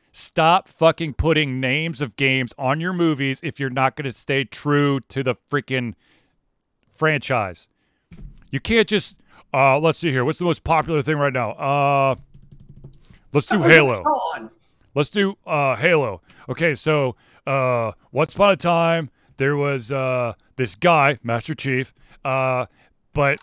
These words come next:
Speaker 1: we don't like all that armor 'cause we wanted to see his face. So he's actually wearing a jumpsuit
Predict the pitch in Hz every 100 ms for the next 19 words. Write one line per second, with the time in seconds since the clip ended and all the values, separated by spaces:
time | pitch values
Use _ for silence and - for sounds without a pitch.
0 | _ 139 196 208 175 180 - 180 170 156
1 | 151 160 147 147 107 147 156 156 135 165
2 | 143 - - 156 123 - 131 165 185 -
3 | 190 151 160 160 143 110 - 135 147 -
4 | - 120 98